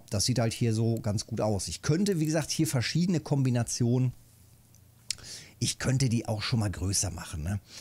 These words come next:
Ich meine, es geht dann natürlich die, ähm, die Frequenz wohl runter. Gucken wir mal hier nochmal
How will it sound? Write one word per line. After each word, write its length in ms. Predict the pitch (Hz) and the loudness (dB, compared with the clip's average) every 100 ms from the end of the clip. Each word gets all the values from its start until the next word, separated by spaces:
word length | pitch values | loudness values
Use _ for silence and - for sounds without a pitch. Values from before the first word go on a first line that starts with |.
| - | -16
Ich 80 | - | -2
meine, 160 | 139 147 | 0 2
es 100 | 104 | 2
geht 220 | 127 160 | 2 2
dann 80 | 143 | 2
natürlich 500 | 139 - 139 131 117 | 0 0 2 2 0
die, 340 | 127 123 123 | 2 4 4
ähm, 280 | 117 117 113 | 4 2 2
die 100 | 107 | 0
Frequenz 640 | - - - 110 127 156 147 | -2 -6 -6 -2 0 0 2
wohl 120 | 151 | 2
runter. 440 | 123 135 151 160 | 2 2 2 0
Gucken 220 | - 139 120 | -2 -2 0
wir 60 | |
mal 140 | 113 110 | 2 2
hier 160 | 117 | 2
nochmal 420 | 127 117 117 120 | 2 2 2 0